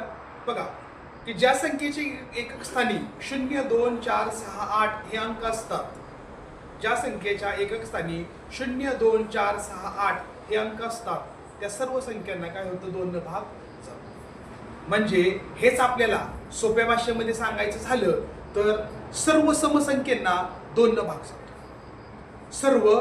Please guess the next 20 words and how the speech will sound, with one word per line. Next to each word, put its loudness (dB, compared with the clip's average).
समसंख्येंना 2
दोन 0
न 0
भाग -2
जातो. -12
मग, -6
मग 6
आपण 8
याची 0
उदाहरणं 6
घ्यायची -2
म्हटलं 4
तर 6
बघा, -8
इथं 0
आपण -4
उदाहरणं 2
देऊ -6
शकतो. -6
बघा, -4